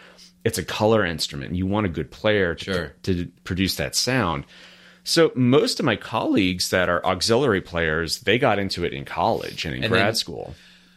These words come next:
Speaker 2: I guess part of the question I have too is, um, I know now, right?
Speaker 1: Mm-hmm.
Speaker 2: You're a bass clarinet. That's, like, your instrument, right? I know you play, can play clarinet and probably
Speaker 1: Mm-hmm.
Speaker 2: all the other instruments as well, but I know through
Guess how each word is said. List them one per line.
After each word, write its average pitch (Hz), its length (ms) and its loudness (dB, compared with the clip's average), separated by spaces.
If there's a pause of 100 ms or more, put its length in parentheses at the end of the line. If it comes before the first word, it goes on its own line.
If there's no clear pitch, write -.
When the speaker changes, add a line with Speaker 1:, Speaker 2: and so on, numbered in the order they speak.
(300)
Speaker 2:
I 123 80 0
guess 123 180 2
part 139 160 2
of 123 60 2
the 110 40 2
question 117 320 0
I 107 60 2
have 101 180 0
too 120 280 0
is, 85 260 -2 (260)
um, 78 600 -4 (540)
I 113 120 2
know 139 240 4
now, 101 560 0 (100)
right? 101 340 2
Speaker 1:
Mm-hmm. 120 100 -4
Speaker 2:
You're 113 160 4
a - 20 2
bass 101 240 -2
clarinet. 92 440 0
That's, 95 280 -4
like, 85 340 -2 (460)
your 95 400 0
instrument, 95 640 -2
right? 92 180 2
I 98 80 2
know 104 100 0
you 98 160 4
play, 95 240 -6
can 95 160 -8
play 92 320 0
clarinet 87 540 0
and 78 300 -10
probably 110 260 4
Speaker 1:
Mm-hmm. 95 60 2
Speaker 2:
all 101 60 0
the 92 120 2
other 95 180 0
instruments 92 460 -2
as 85 80 -8
well, 127 200 2
but 98 260 0 (260)
I 98 120 0
know 101 160 0
through 98 340 0